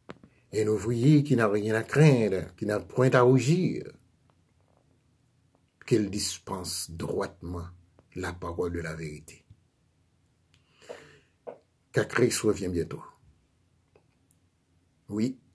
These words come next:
c'est sûr. Christ revient bientôt. C'est l'accomplissement de la prophétie qu'il a annoncée. Je vous encourage à faire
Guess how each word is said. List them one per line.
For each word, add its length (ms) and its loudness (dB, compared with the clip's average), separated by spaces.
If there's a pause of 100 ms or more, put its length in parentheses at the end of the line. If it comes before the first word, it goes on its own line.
(340)
c'est 220 -4
sûr. 560 -8 (1600)
Christ 400 -2
revient 480 -10 (220)
bientôt. 360 -14 (1900)
C'est 220 -6
l'accomplissement 760 -6
de 100 -2
la 120 -4
prophétie 920 -8 (760)
qu'il 160 -4
a 100 -6
annoncée. 540 -10 (1800)
Je 140 0
vous 220 2
encourage 800 0 (1300)
à 100 -8
faire 300 0